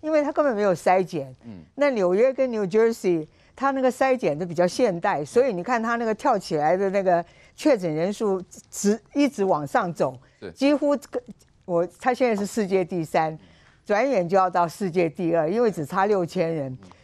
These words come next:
Speaker 1: 所以换句话说，台湾已经是非常仔细。
Speaker 2: 嗯哼。
Speaker 1: 我觉得这些拍拍照的人真的很离谱。
Speaker 2: 是。
Speaker 1: 你知道台湾现在有四五万人好像就是居家隔离。
Speaker 2: 嗯。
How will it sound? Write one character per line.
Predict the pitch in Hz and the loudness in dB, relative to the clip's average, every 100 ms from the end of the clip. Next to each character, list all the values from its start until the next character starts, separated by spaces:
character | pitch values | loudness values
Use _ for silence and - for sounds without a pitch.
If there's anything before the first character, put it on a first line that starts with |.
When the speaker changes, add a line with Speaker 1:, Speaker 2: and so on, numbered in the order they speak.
| - | -4
Speaker 1:
所 | 294 | 2
以 | |
换 | 269 320 269 | 4 2 -2
句 | |
话 | 294 269 240 | -2 -2 0
说， | 247 | -2
台 | 240 220 247 | 0 2 4
湾 | 269 262 | 2 0
已 | 160 | -4
经 | 175 226 | -4 -4
是 | 233 | -4
非 | 226 269 269 | -2 0 0
常 | 233 214 | -4 -6
仔 | - 139 | -8 -10
细。 | - 240 180 - | -6 -4 -4 -8
Speaker 2:
嗯 | - | -20
哼。 | 104 | 0
Speaker 1:
我 | 185 | 0
觉 | 190 269 | 2 2
得 | 285 277 | 2 0
这 | 294 | -2
些 | 262 262 | 0 -2
拍 | - 233 | 0 -2
拍 | 226 | -2
照 | 214 240 214 | 0 2 2
的 | 180 | 2
人 | 165 185 | 0 0
真 | 262 254 | -2 0
的 | 240 | -2
很 | 180 147 | -6 -6
离 | 156 202 | -4 -4
谱。 | - 165 131 - | -6 -12 -12 -14
Speaker 2:
是。 | 95 78 - | -16 -16 -4
Speaker 1:
你 | |
知 | 202 | 0
道 | 269 | 2
台 | 247 226 | 2 0
湾 | 269 | 0
现 | 269 240 | 0 0
在 | 240 | 0
有 | 175 | 0
四 | 147 - 247 | -2 -4 -4
五 | 160 143 | -2 -2
万 | 220 196 | 0 0
人 | 156 147 | -4 -4
好 | 156 139 | -4 -4
像 | 175 160 | -4 -2
就 | 175 | 0
是 | 156 | 0
居 | 156 175 165 | -4 -4 0
家 | 165 156 | 0 0
隔 | 131 | -6
离。 | 143 143 | -12 -12
Speaker 2:
嗯。 | 104 | -16